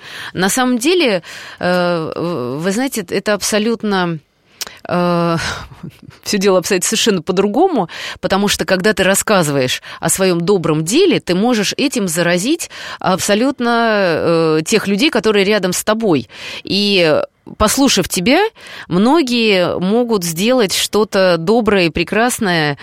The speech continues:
эм, по аналогии с тем, что делаешь ты, или что-то другое. А, э, так я разговариваю со своей подругой, рассказываю ей про «Щедрый вторник». Вдруг она как-то немножко, м,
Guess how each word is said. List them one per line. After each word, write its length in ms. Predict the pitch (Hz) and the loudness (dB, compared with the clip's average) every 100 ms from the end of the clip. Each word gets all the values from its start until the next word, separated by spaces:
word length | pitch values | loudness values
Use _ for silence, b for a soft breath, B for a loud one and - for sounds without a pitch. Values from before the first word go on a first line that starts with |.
| B B B | B B B
эм, 680 | 170 165 160 156 156 123 - 50 50 50 - 135 | 0 2 4 2 0 -2 -6 -12 -14 -12 -10 0
по 100 | 175 | 2
аналогии 460 | 185 190 185 160 160 | 4 4 2 2 0
с 60 | |
тем, 140 | - 165 | 0 -2
что 180 | - 165 | -2 0
делаешь 360 | 160 160 156 | 2 2 0
ты, 200 | - 285 | 0 2
или 120 | 277 185 | 2 2
что-то 300 | - 220 202 | 0 0 0
другое. 500 | 240 202 175 117 120 B B B B | 0 2 4 2 -2 B B B B
А, 360 | 175 175 160 156 143 135 143 143 139 135 | 0 2 2 2 2 0 0 -2 -4 -6
э, 20 | - | -2
так 220 | 226 - | -2 -2
я 240 | 175 185 190 | 0 2 2
разговариваю 480 | 165 180 180 165 160 | 2 0 2 2 0
со 60 | - | 0
своей 180 | 170 | -2
подругой, 600 | 160 175 214 330 262 226 - B B B | 0 0 2 2 2 0 -4 B B B
рассказываю 520 | 175 175 185 156 160 | -2 0 0 0 2
ей 80 | 151 | 0
про 140 | - | 0
«Щедрый 340 | 170 160 147 156 | -2 -2 -2 -4
вторник». 580 | - 302 320 233 - - B B | 0 0 2 -2 -6 -14 B B
Вдруг 320 | 143 196 202 175 | -4 -2 0 0
она 240 | 175 165 | 0 0
как-то 240 | 165 - 165 | -2 -4 -2
немножко, 400 | 175 165 - 156 | 0 -2 -2 0
м, 720 | 143 135 110 80 95 113 | 0 0 -2 -4 -6 -6